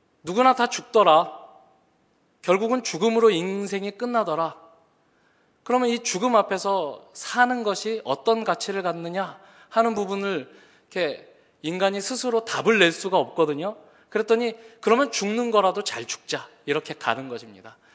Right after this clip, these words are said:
그 웰빙, 웰다잉 하는 것들이 선진 문명 속에서 나왔다라는 것을 우리가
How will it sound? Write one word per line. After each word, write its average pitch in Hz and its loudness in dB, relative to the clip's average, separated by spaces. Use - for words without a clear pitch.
그 214 0
웰빙, 233 4
웰다잉 196 2
하는 208 -8
것들이 185 -8
선진 254 -4
문명 175 -6
속에서 160 -6
나왔다라는 127 -4
것을 127 -10
우리가 127 -12